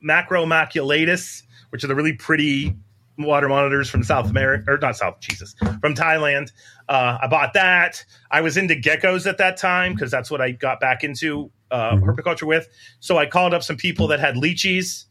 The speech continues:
Speaker 1: and I was like, "I want four." So boom, you know,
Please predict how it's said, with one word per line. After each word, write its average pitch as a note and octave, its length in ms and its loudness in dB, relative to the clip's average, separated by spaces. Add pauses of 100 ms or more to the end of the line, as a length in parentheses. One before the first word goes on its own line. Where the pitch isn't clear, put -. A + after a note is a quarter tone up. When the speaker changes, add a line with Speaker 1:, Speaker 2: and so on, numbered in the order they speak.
(400)
Speaker 1:
and C3+ 180 0
I D#3 160 4
was D3+ 100 0
like, C#3 260 0 (120)
"I C#3+ 100 0
want D3 200 0
four." B2+ 460 2 (260)
So D3 300 0
boom, B2 540 0 (380)
you C#3 60 -2
know, B2 340 0